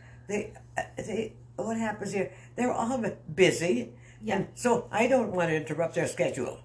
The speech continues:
Speaker 2: Of course, and, like, half the time it's, like, worrying, but half the time it's, like, C C A C or the Access Hel-, home care people are gonna come over and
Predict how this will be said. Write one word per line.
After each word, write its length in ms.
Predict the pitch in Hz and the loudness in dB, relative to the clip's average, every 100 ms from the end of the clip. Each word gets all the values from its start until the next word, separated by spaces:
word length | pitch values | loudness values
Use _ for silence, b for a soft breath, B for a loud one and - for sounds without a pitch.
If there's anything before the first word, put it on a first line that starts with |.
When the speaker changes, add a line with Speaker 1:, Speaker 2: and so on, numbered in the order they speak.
| - | -6
Speaker 2:
Of 160 | 262 269 | -4 0
course, 320 | 269 - - | -2 -2 -4
and, 260 | 226 214 - - | -4 -4 -6 -6
like, 220 | 240 233 - - - - - - | -2 -2 -4 -20 -20 -20 -18 -4
half 220 | 247 269 | -2 -2
the 100 | 277 | -4
time 300 | 262 254 240 | -2 0 0
it's, 160 | 226 220 | 0 -4
like, 180 | 202 190 | -8 -8
worrying, 600 | 202 226 220 180 180 196 - B B 220 | -4 -2 -2 -4 -8 -12 -18 B B -2
but 140 | 208 | 2
half 200 | 220 226 | 2 2
the 100 | 240 | 2
time 280 | 220 220 208 | 0 -2 -2
it's, 120 | 202 | -4
like, 200 | 208 190 | -8 -8
C 300 | - - 233 | -10 -2 -2
C 200 | 220 220 | 0 -4
A 100 | 196 | -6
C 360 | 202 - 226 214 | -6 -4 -2 -2
or 340 | 196 196 185 - B B | -2 -4 -6 -10 B B
the 140 | - 220 | 0 4
Access 500 | 208 220 254 214 208 | 4 2 0 0 0
Hel-, 220 | - 226 | 0 -2
home 420 | - 262 277 294 | -2 0 0 0
care 260 | 277 240 208 | -2 -2 -2
people 400 | - 214 202 196 | -2 -4 -4 -6
are 100 | 196 | -4
gonna 220 | 214 208 | -4 -6
come 180 | 214 208 | -4 -4
over 280 | 202 196 190 | -4 -8 -10
and 180 | 185 | -10